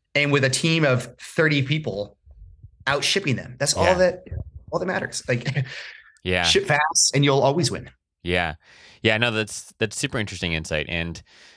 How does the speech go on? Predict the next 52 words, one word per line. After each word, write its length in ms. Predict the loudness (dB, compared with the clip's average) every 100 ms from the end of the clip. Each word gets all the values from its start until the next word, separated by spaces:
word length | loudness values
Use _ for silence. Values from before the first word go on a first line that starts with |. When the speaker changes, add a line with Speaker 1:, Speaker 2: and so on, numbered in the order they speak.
| _
Speaker 2:
um, 300 | -4 -2 -4 -2
yeah, 160 | -2 -2 -2
I 120 | -2
th-, 140 | 0
I 120 | 0 0
think 220 | -2 -4 -6
one 240 | -2 0
of 120 | 2 2
the, 280 | 2 2 2
one 100 | 0
of 60 |
the 40 | 0
questions 300 | -2 -4 -4
I 80 | -4
get 260 | -4 -6 -6
asked 340 | -2 -2 -6
from 360 | -10 -10 -10 -12 _ -20
folks 460 | -6 -2 -2 -2
on 100 | -4
Instagram 440 | -2 -4 -2 -2 -2
and 120 | -4
just 120 | -8
people 180 | -8 -6
that 120 | -6
write 240 | -4 -4
in 140 | -4 -4
about 240 | -4 -4
the, 80 | -6 -10
uh, 180 | -10 -6
after 400 | -6 -4 -2 -2
listening 320 | -4 -6 -10
to 300 | -6 -4 -2 -6 -14 _ _ _ -2
great 200 | 0 0
folks 200 | -4 -4
like 140 | -4
you 100 | -4
come 140 | -6 -6
on 80 | -6
the 60 |
podcast 460 | -4 -4 -4 -6 -6
is 120 | -4
like, 180 | -4 -4 -14 -20 -4
"Hey, 200 | 0 0
it 80 | 0
seems 240 | -2 2
like 160 | 0 2
there's, 400 | 2 2 0 -4 -4
uh, 400 | 0 0 0 -4 -10 _ _
it 100 | -4
seems 160 | 0 0
like 140 | 0
there's, 340 | 0 0 -2